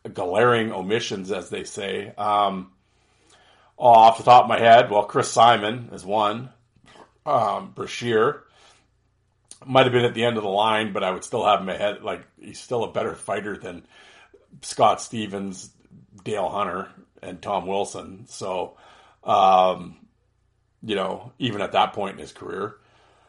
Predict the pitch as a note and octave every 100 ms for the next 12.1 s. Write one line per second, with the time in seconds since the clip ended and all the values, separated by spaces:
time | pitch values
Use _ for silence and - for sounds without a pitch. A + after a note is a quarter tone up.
0 | _ - A2 G#2 G#2 G#2 G#2 G#2 G#2 G2+
1 | E2 G2+ F#2+ F#2 E2+ F2+ F2 F#2 - -
2 | G#2+ A#2 G#2 F#2 F#2 A2 A2+ C3+ B2+ B2
3 | A#2 - F2+ F#2 G#2+ A2 A2 A2 A#2 A#2
4 | - G2 F#2+ F#2+ G2+ G2+ F#2+ _ _ -
5 | G2 G2+ F#2 - - A2+ G2+ G2 - A2
6 | G2+ G#2+ G#2+ _ _ _ _ _ - F#2+
7 | F#2 F2 F2 F2+ _ _ _ _ _ _
8 | _ _ _ _ _ _ _ _ _ _
9 | _ _ _ G#2+ F#2 F#2 G2+ - F3+ F#3
10 | A3 C4+ _ _ _ _ _ _ _ _
11 | _ _ _ - B2+ G2+ F#2+ A#2+ D#3+ -
12 | _